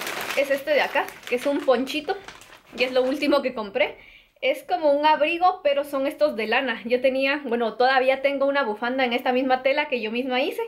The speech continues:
Y este de acá es en talla small y el precio regular es de trescientos veintinueve quetzales,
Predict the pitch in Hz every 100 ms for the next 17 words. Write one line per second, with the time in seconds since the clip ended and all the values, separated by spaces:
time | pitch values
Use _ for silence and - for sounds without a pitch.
0 | - _ _ _ _ _ - 330 330 -
1 | 311 262 247 277 294 269 254 262 269 277
2 | 339 359 - - 311 339 339 339 - 247
3 | 254 302 311 302 240 233 262 269 285 233
4 | 233 247 269 294 285 269 214 233 269 277
5 | 311 359 392 392